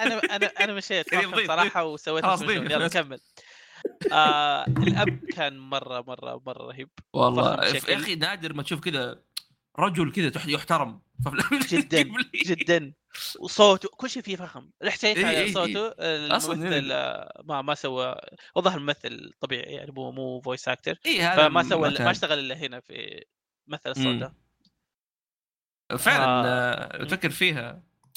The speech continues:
Speaker 2: يا أخي، يقول لي فيصل إنه تحس الممثل هذا مو بجاي من، آه، من قبلي، جاي من أعمال ثانية.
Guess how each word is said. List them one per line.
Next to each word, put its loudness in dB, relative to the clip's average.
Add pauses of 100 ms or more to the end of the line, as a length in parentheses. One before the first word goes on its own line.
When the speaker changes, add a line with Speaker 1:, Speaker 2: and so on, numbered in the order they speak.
(300)
Speaker 2:
يا 0
أخي، 0
يقول 2
لي 0
فيصل -2
إنه -4
تحس -2
الممثل 2
هذا 0
مو -4
بجاي -2
من، -12
آه، -12 (340)
من -4
قبلي، 0
جاي -2
من -4
أعمال 0
ثانية. -2